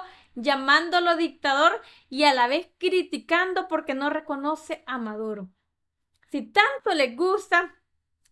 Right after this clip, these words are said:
si tanta libertad dice que hay allá y que la gente eligió al que quería, allá deberían de quedarse. ¿Qué van a venir a hacer todas esas viejas aquí a llorar de nuevo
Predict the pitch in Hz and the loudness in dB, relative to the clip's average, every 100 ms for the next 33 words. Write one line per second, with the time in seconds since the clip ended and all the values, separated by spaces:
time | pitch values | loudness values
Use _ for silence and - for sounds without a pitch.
0 | _ - 277 - 339 381 381 330 294 277 | _ -8 -8 2 2 2 2 0 2 -4
1 | 285 302 311 320 - 294 294 277 262 277 | 0 2 2 -2 0 2 2 0 2 4
2 | 294 302 285 254 247 277 285 285 262 226 | 2 0 -2 -2 -2 -6 -4 -4 -4 -4
3 | 277 285 277 - 240 262 320 285 359 _ | -6 -4 -8 -4 -4 -2 0 0 -2 _
4 | _ _ _ _ - 220 240 202 214 208 | _ _ _ _ -10 -4 -2 -2 -6 -6
5 | 214 208 208 214 214 220 240 226 _ 311 | -6 -6 -6 -4 -2 -4 -6 -10 _ 4
6 | 330 349 339 330 302 285 311 311 294 311 | 4 4 2 2 0 0 0 0 0 0
7 | 294 302 285 294 294 269 226 294 311 294 | -2 0 0 0 -2 -4 2 2 2 2
8 | 254 247 285 285 254 247 277 285 254 254 | 0 0 0 0 -2 0 0 0 -4 -2
9 | 277 285 269 | -2 0 -2